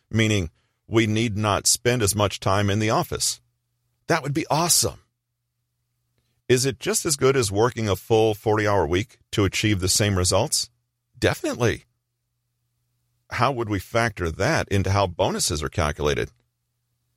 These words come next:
It should be based on overall performance and reaching sales goals. In this example,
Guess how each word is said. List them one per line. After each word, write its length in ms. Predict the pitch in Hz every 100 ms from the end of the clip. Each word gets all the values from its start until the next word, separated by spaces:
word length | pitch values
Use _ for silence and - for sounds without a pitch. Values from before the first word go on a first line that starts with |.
| _ _ _ _
It 120 | - 175
should 140 | 175
be 100 | 175
based 280 | 170 170 -
on 180 | 156 151
overall 340 | 151 151 151
performance 640 | 156 151 - 185 165 87
and 100 | 117
reaching 300 | 123 135 147
sales 340 | 139 143 175 220
goals. 480 | 80 50 - - - _ _ _ _ _ _ _ _ _ _ _ _ _ _ _ _ _ _ _ _ _
In 120 | - 123
this 140 | -
example, 480 | 107 95 82 98